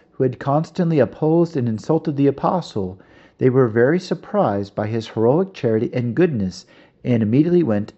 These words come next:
to thank him. On this visit, they showed him the treatise composed by the Calvinist Beza on the book of Joshua. On opening, the saint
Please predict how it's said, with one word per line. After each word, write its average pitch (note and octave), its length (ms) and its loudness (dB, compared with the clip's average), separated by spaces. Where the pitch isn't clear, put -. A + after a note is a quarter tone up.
to C#3+ 100 -10
thank C3+ 320 -4
him. F2 280 -8
On E3 260 2
this F#3+ 240 0
visit, A#2 440 -2
they C#3 140 4
showed E3 280 2
him E3+ 120 2
the D#3+ 80 0
treatise B2+ 480 -2
composed C#3+ 580 -2
by A2+ 140 4
the G#2+ 100 -2
Calvinist D3 640 -2
Beza G2+ 480 0
on B2+ 160 0
the C3+ 60 0
book G#2 320 -2
of A2+ 140 -2
Joshua. A#2+ 640 -2
On A#2+ 220 0
opening, G#2 520 0
the G#2 100 -4
saint D#3+ 480 -4